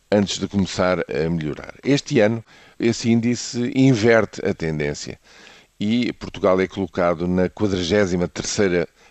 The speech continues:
posição, ganha três lugares em relação ao ano passado. Porquê? Justamente porque alguns destes índices,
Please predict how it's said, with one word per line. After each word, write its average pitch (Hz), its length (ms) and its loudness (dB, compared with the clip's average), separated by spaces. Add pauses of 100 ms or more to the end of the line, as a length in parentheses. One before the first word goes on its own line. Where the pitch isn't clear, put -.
posição, 69 500 -8
ganha 78 300 -4
três 107 400 0
lugares 76 600 -6 (360)
em 107 100 0
relação 90 400 0
ao 78 120 0
ano 73 120 -6
passado. - 480 -16 (400)
Porquê? 147 480 0
Justamente 147 540 0
porque 165 280 -2
alguns 131 480 4
destes 87 440 -2
índices, 101 500 -2